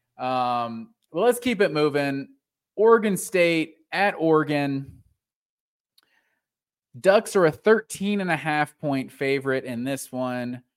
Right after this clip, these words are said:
Oregon has won seven straight at home in this series.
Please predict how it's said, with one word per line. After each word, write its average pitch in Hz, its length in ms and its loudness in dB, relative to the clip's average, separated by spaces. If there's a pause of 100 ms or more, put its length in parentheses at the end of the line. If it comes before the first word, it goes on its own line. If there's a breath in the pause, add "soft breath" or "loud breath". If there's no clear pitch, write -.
(280)
Oregon 190 360 2
has 156 140 -4
won 143 220 0
seven 220 500 4
straight 165 600 0
at 127 160 -8
home 135 500 0
in 120 240 -8
this 113 180 -10
series. 190 1040 -2